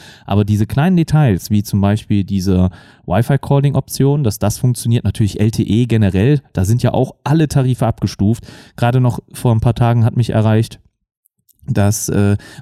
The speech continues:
Kongstar ja nur L T E fünfundzwanzig anbietet und warum ist das denn so differenziert bei den Netzbetreibern da und da,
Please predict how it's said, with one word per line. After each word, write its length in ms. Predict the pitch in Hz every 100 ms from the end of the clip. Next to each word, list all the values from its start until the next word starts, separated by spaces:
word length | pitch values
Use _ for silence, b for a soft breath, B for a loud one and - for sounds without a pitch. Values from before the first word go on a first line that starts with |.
| _ -
Kongstar 380 | 123 120 - 107
ja 120 | 107
nur 200 | 110 110
L 120 | 110
T 140 | -
E 80 | 101
fünfundzwanzig 720 | - 104 92 - 123 123 113
anbietet 580 | 110 107 110 107 104 104
und 280 | - 95 92
warum 240 | 98 101 92
ist 140 | -
das 100 | 113
denn 160 | 113 101
so 140 | 101
differenziert 800 | - 107 104 92 87 143 131 127
bei 100 | 117
den 140 | 110 113
Netzbetreibern 680 | 117 - 107 113 107 104 92
da 140 | 101
und 200 | 90 90
da, 180 | 117